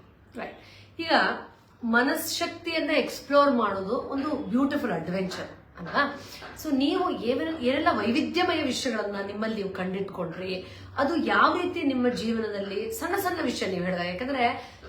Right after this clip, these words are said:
ಸಮಸ್ಯೆಗಳು ದೊಡ್ಡದಾಗಿ ನಮ್ಗೆ ಕಾಣಿಸಿದ್ರು, ಟರ್ಮ್ಸ್ ನಾವು ದೊಡ್ಡ ದೊಡ್ಡದು ಯೂಸ್ ಮಾಡಿದ್ರು ಸೊಫಿಸ್ಟಿಕೇಟೆಡ್ ಆಗಿ,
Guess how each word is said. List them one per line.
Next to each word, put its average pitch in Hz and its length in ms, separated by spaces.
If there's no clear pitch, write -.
ಸಮಸ್ಯೆಗಳು 277 920
ದೊಡ್ಡದಾಗಿ 254 500
ನಮ್ಗೆ 247 220
ಕಾಣಿಸಿದ್ರು, 214 680
ಟರ್ಮ್ಸ್ 226 380
ನಾವು 220 160
ದೊಡ್ಡ 190 180
ದೊಡ್ಡದು 220 240
ಯೂಸ್ 208 180
ಮಾಡಿದ್ರು 190 340
ಸೊಫಿಸ್ಟಿಕೇಟೆಡ್ 180 640
ಆಗಿ, 180 280